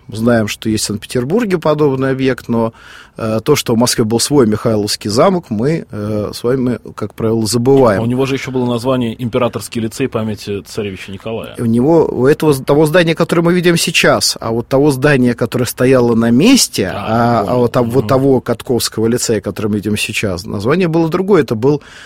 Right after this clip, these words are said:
Speaker 1: Московский дворец великого князя Михаила Павловича, младшего брата императора Александра Первого, младшего брата, соответственно, императора Николая Павловича также.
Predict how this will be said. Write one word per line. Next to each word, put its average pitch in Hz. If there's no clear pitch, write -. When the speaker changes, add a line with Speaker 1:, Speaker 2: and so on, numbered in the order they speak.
Speaker 1:
Московский 127
дворец 113
великого 120
князя 180
Михаила 143
Павловича, 117
младшего 127
брата 123
императора 104
Александра 160
Первого, 151
младшего 120
брата, 117
соответственно, 107
императора 104
Николая 101
Павловича 117
также. 80